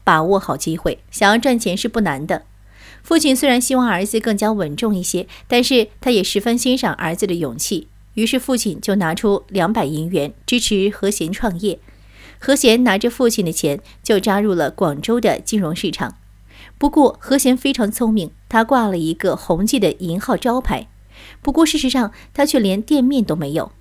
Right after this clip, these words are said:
何贤每天就在广州的酒楼跟茶肆跑，然后给做纸币跟证券的炒家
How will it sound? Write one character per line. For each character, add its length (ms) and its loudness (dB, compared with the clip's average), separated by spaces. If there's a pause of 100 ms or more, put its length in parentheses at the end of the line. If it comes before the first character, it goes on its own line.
(360)
何 180 2
贤 180 2
每 200 2
天 260 0
就 100 -2
在 160 0
广 220 -2
州 140 -4
的 80 -2
酒 200 -4
楼 300 -4 (100)
跟 260 2
茶 220 -4
肆 160 -2
跑， 380 -4 (160)
然 180 2
后 240 0 (360)
给 160 2
做 200 2
纸 300 -2
币 280 -2
跟 200 2
证 220 2
券 140 0
的 100 -2
炒 240 -6
家 260 -2